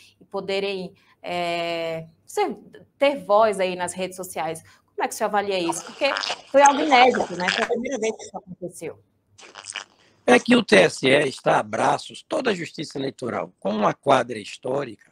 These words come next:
Speaker 2: diferente, atípica, absolutamente insimilar a qualquer outra. Nós estamos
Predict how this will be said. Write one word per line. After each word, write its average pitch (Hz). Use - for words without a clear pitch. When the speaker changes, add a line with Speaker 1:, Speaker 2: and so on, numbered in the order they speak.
Speaker 2:
diferente, 143
atípica, 147
absolutamente 151
insimilar 196
a -
qualquer 135
outra. 135
Nós 147
estamos 170